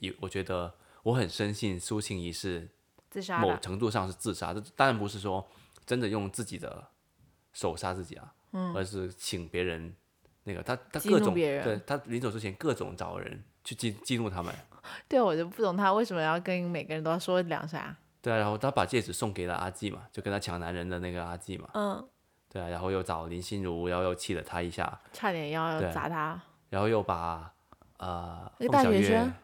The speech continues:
Speaker 2: 还有大学生。
Speaker 1: 还有他，还有大学，
Speaker 2: 他会
Speaker 1: 大学生。
Speaker 2: 对。
Speaker 1: 然后还把凤小岳的那个
Speaker 2: 事业给毁了。
Speaker 1: 对，事业给毁了，然后要再请他过来，
Speaker 2: 嗯。
Speaker 1: 就企图，对。
Speaker 2: 让他杀自己。
Speaker 1: 对，然后最后不是找，找到那个，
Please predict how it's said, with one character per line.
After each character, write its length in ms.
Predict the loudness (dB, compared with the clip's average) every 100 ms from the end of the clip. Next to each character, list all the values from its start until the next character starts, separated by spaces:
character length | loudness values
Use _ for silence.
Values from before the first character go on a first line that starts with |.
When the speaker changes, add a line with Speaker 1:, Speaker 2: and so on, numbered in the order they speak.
| -18
Speaker 2:
还 160 | 0 2
有 60 |
大 180 | 4 4
学 140 | 2
生。 340 | -2 -2 -2 -4 _
Speaker 1:
还 100 | 0
有 60 | 2
他， 100 | 2
还 60 |
有 40 | 6
大 140 | 8
学， 100 | 8
Speaker 2:
他 60 | 4
会 60 |
Speaker 1:
大 120 | 2
学 160 | 0 0
生。 260 | -2 -2 -4
Speaker 2:
对。 300 | -2 0 -2 -8 _ -2
Speaker 1:
然 120 | 4
后 60 |
还 60 | 6
把 100 | 4
凤 180 | 2 -2
小 180 | -2 0
岳 140 | 0
的 140 | 0
那 160 | -4 -4
个 340 | -2 -4 -6 -12 _ _ -18
Speaker 2:
事 200 | -8 2
业 140 | 2
给 140 | 4 2
毁 140 | 0
了。 260 | -4 -6 -14 _ -4
Speaker 1:
对， 260 | -2 0
事 240 | -4 0 2
业 60 |
给 120 | 4
毁 180 | 4 2
了， 160 | 2 0
然 80 | 2
后 60 | 4
要 100 | 4
再 160 | 2
请 160 | 0 -2
他 120 | -6
过 140 | -4 -6
来， 260 | -6 -12 -20 _ -8
Speaker 2:
嗯。 260 | -6 -6 -6
Speaker 1:
就 120 | -4
企 160 | -4
图， 240 | -4 -2 -4 -8 -20 -20 -20 -6
对。 160 | -6 -6 -6
Speaker 2:
让 100 | 0
他 100 | 0
杀 220 | 4 6
自 160 | 6 2
己。 260 | -8 -12 -8
Speaker 1:
对， 120 | -4
然 80 | 0
后 80 | 0
最 140 | 0
后 320 | -2 -2 -4 -10 _ -4
不 80 |
是 60 | -2
找， 220 | -2 -8 -12 _ _ -4
找 180 | -2
到 140 | 0 0
那 140 | 0
个， 160 | 0